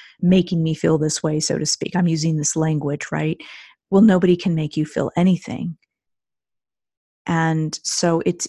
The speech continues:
really important to step back and bring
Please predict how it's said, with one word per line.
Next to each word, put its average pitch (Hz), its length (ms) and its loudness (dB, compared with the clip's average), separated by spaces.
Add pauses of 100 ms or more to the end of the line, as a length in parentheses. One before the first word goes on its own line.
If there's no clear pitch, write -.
(100)
really 226 360 2
important 190 540 -2
to 165 100 -6
step - 320 -6
back 170 460 -4
and 156 340 -4 (100)
bring 175 480 -2